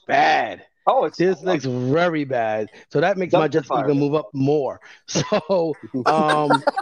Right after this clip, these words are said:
Speaker 1: <laughs> uh,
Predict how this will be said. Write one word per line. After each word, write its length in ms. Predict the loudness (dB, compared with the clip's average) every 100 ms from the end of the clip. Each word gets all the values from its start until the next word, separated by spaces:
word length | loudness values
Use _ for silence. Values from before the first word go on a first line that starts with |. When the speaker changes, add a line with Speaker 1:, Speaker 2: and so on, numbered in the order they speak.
| -2 0
Speaker 1:
<laughs> 800 | -4 -4 -8 -2 -2 -2 -2 -2 -2 -10 -8 -10 -6 -8 -6 -10 -10 -14 -2
uh, 300 | 0 2 2